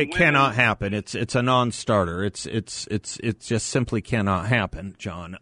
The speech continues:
Speaker 1: Um, we can't let it happen, and this is a real crisis of leadership. Uh, when we had strong presidents, uh, other countries didn't invade. When we had weak ones, they did. They did it in Syria. They did it in Russia,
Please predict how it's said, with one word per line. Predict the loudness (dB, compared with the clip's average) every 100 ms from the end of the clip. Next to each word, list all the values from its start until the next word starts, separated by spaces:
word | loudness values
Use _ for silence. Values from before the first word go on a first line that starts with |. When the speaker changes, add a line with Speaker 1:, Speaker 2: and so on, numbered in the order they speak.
| 0
Speaker 1:
Um, | 4 4 4 0 -6 -18 -20 -20 -6
we | 0
can't | 2 2 2
let | 2
it | 2
happen, | -4 -8 -8 -8 -6
and | -4
this | -4 -2
is | -4 -4 -4
a | 0
real | 4 4
crisis | 2 2 0 0 -10 -10
of | -8
leadership. | 0 0 0 -4 -8 -8 -12 -14
Uh, | -8 -4 -4 -4
when | -8 -6 -4 -2
we | -2 -2
had | 0 2 0
strong | -2 -2 0 0 -2 -8 _ _
presidents, | -4 -2 0 0 -2 -2 -6 -12
uh, | -4 -2 0
other | 0 -2
countries | -2 -4 -2 -8
didn't | -4 -4 0
invade. | 0 2 0 0
When | -2
we | -2 0
had | -2
weak | 0 0 2
ones, | 0 0
they | -2 2
did. | 2 2 -2 -12
They | -10
did | -6 -6
it | -8
in | -12
Syria. | -4 2 4 4 2
They | 0
did | -2 -2
it | -4
in | -6 0
Russia, | 2 2 2 0